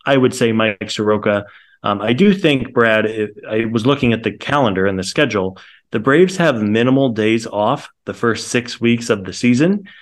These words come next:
Uh, they have opening day, and then they have a day off, and then they play something like fourteen in a row, have a day off,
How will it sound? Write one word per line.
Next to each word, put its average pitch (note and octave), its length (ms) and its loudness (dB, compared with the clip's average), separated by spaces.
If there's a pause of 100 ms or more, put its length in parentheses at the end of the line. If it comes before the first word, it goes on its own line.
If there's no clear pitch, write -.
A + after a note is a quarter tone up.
(240)
Uh, F2+ 200 -10
they G#2 120 0
have G2 120 2
opening E3+ 420 6
day, B2+ 500 2
and A2+ 140 0
then A2+ 100 2
they A2+ 120 2
have A2+ 180 0
a A2 40 0
day A2+ 220 0
off, G2 380 -2 (340)
and A2+ 120 0
then A2+ 120 2
they G#2+ 140 2
play A2 400 0
something G#2+ 360 -4
like G2 220 -2
fourteen C#3+ 580 2
in C3 100 4
a C3 60 4
row, B2 500 2 (220)
have C3 220 -2
a C3 40 2
day A#2+ 200 4
off, A2 340 0